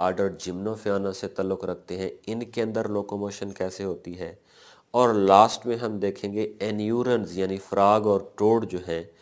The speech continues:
अ, जो एन्यूरा ऑर्डर से ताल्लुक़ रखते हैं, इनमें लोकोमोशन कैसे होती है। तो सबसे पहले स्टूडेंट्स हम सैलमेंडर्स की बात करते हैं कि हमारे पास जो सैलमेंडर्स हैं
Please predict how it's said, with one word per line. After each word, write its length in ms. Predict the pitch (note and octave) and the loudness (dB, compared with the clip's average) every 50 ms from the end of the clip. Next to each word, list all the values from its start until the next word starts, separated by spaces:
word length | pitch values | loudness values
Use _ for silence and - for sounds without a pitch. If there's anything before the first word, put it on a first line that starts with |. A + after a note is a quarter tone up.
| - - - _ _ _ _ - | -20 -20 -20 _ _ _ _ -4
अ, 280 | F#2 F#2+ F#2+ F#2+ F#2 | -2 0 2 0 0
जो 300 | F2+ E2+ - G2 G2+ - - | -2 0 0 0 0 0 -2
एन्यूरा 540 | G2 F#2+ F#2 F#2+ G2 G#2 A2+ A#2 A#2 A#2 A2+ | -4 -2 0 0 2 4 6 6 6 6 4
ऑर्डर 400 | - - - E2+ F2+ F2 F2+ F2+ | 2 0 -4 -4 -4 -4 -6 -8
से 180 | F2+ - F#2+ F2 | -8 -8 -8 -6
ताल्लुक़ 380 | - - E2+ E2 E2+ E2 E2+ | -6 -6 -6 -6 -6 -8 -8
रखते 320 | E2 E2 D#2+ - _ - F2+ | -10 -12 -12 -12 _ -10 -10
हैं, 100 | F#2 - - _ F#2 | -10 -10 -12 _ -8
इनमें 520 | G#2+ G#2+ A2+ A2+ G#2 F#2 F2 F2 E2 - - F#2 | -8 -6 -6 -6 -6 -4 -4 -6 -6 -8 -10 -8
लोकोमोशन 720 | F2+ F2+ F2 F2 - F2 E2 D#2+ D#2 - - - E2+ F2+ - _ | -6 -6 -6 -6 -8 -8 -8 -8 -10 -10 -12 -12 -12 -12 -14 _
कैसे 300 | - E2+ D#2 - - - | -8 -6 -6 -6 -8 -10
होती 280 | D2 C2+ C2+ - - C#2+ | -12 -12 -14 -16 -20 -18
है। 200 | - D2+ C2+ C2 - _ _ _ _ _ _ _ _ _ _ - - _ | -14 -14 -14 -14 -16 _ _ _ _ _ _ _ _ _ _ -20 -14 _
तो 60 | - G#2 | -10 -6
सबसे 360 | - - B2+ C3+ - - D#3+ | -2 0 0 0 0 -2 0
पहले 260 | D#3+ D3+ C#3+ D3 C#3+ | 2 2 2 2 2
स्टूडेंट्स 460 | C#3 - - C3+ C3+ C3+ C3 - - | -2 -2 -2 0 0 0 -2 -2 -4
हम 180 | B2+ A#2 A#2 A#2 - - - - - - _ _ _ _ _ _ - | -4 -4 -4 -8 -12 -18 -20 -20 -20 -20 _ _ _ _ _ _ -14
सैलमेंडर्स 720 | - - B2+ A#2+ A#2 A2 G#2+ G#2+ A2 A2 A#2+ C3 B2+ C3 | -4 -2 2 2 2 2 2 0 0 0 -2 -4 -4 -4
की 140 | - C3+ C3 | -4 -2 2
बात 320 | A2+ A2 G#2+ G#2+ G#2+ - - | 4 4 4 4 2 0 -4
करते 340 | A2 G#2+ G#2 - B2 A#2 | -4 -4 -4 -2 0 0
हैं 100 | A2+ A2+ A2+ | 0 0 0
कि 100 | - G#2 | -2 -2
हमारे 260 | F#2 F#2+ G2 G2+ G#2 | 0 2 2 2 2
पास 360 | G2+ - F#2+ F#2+ F#2+ - - - | 2 2 2 2 2 0 -6 -8
जो 80 | G2 | -8
सैलमेंडर्स 760 | F#2 - - F#2+ F2+ E2+ F2 F2 E2+ F2 F2+ G2+ G2+ F#2+ - | -8 -6 -6 -4 -4 -4 -4 -4 -4 -4 -6 -8 -8 -8 -8
हैं 220 | E2+ E2 E2+ E2+ | -8 -8 -8 -10